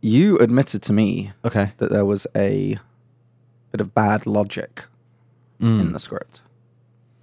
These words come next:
Speaker 2: I don't remember that.
Speaker 1: No, you wouldn't.
Speaker 2: <laughs>
Speaker 1: Um, you know, of
Speaker 2: And
Speaker 1: course I know all about this
Speaker 2: Yeah.
Speaker 1: because I
Speaker 2: Well, the
Speaker 1: wrote
Speaker 2: last
Speaker 1: them.
Speaker 2: one didn't use Logic. Is that what you mean?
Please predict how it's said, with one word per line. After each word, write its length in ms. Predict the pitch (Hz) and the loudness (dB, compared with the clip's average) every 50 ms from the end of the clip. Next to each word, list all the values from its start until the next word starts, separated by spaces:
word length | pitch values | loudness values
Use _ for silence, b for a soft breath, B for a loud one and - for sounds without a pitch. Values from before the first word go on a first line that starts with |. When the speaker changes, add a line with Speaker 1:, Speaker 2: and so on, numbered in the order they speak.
| _ _ _ _ _ _ _ _ _ _ _ _ _ _ _ - - | _ _ _ _ _ _ _ _ _ _ _ _ _ _ _ -10 -4
Speaker 2:
I 40 | 101 | -2
don't 80 | 107 104 | 0 0
remember 240 | 104 104 95 92 87 | 0 0 0 0 0
that. 260 | 82 82 80 - - _ _ _ _ _ _ _ - | -2 -2 -4 -8 -10 _ _ _ _ _ _ _ -8
Speaker 1:
No, 300 | - 104 110 107 104 101 | -4 0 2 4 4 2
you 240 | 101 - 98 101 104 | 2 2 0 0 2
wouldn't. 280 | 101 110 101 101 98 - - _ _ _ _ - - _ _ | 4 4 2 2 0 -4 -6 _ _ _ _ -20 -20 _ _
Speaker 2:
<laughs> 80 | B B B B B B B B B B _ _ _ _ - | B B B B B B B B B B _ _ _ _ -6
Speaker 1:
Um, 520 | 98 90 - 87 - - - 82 - 98 - _ _ _ _ _ _ _ _ _ _ _ _ _ _ _ _ _ _ _ _ _ _ _ _ _ _ _ _ _ _ _ _ - | -6 -4 -4 -4 -6 -6 -6 -8 -10 -10 -12 _ _ _ _ _ _ _ _ _ _ _ _ _ _ _ _ _ _ _ _ _ _ _ _ _ _ _ _ _ _ _ _ 2
you 80 | 110 107 | 2 2
know, 60 | 92 | 4
of 60 | 92 | 2
Speaker 2:
And 60 | 101 101 | 4 6
Speaker 1:
course 220 | 139 127 117 - | 6 6 6 6
I 60 | 110 | 4
know 160 | 101 101 98 | 4 4 2
all 100 | 98 95 | 2 2
about 280 | 95 - 98 92 - - | 2 2 2 2 2 0
this 380 | - - - - - - - - _ _ _ - | -4 -4 -2 -2 -2 -4 -6 -10 _ _ _ -2
Speaker 2:
Yeah. 80 | 90 | -2
Speaker 1:
because 360 | - - 98 95 - - - - - | 0 -2 -4 -6 -6 -8 -10 -8 0
I 80 | 113 | 4
Speaker 2:
Well, 100 | 127 120 | 4 6
the 60 | 113 | 6
Speaker 1:
wrote 80 | 127 127 | 6 6
Speaker 2:
last 240 | 139 147 135 - - | 6 6 4 4 2
Speaker 1:
them. 120 | 127 113 | 2 2
Speaker 2:
one 60 | 110 | 2
didn't 280 | 104 110 92 95 87 - | 2 0 0 0 -2 -2
use 200 | 101 101 92 - | -2 -2 -2 -2
Logic. 320 | - - - - - - - _ _ _ _ - | -4 -4 -4 -6 -8 -14 -20 _ _ _ _ -8
Is 80 | 87 95 | -4 -2
that 80 | 90 | -2
what 100 | 90 87 | -2 -2
you 60 | 95 | -2
mean? 200 | 92 92 92 92 | -2 -2 -4 -4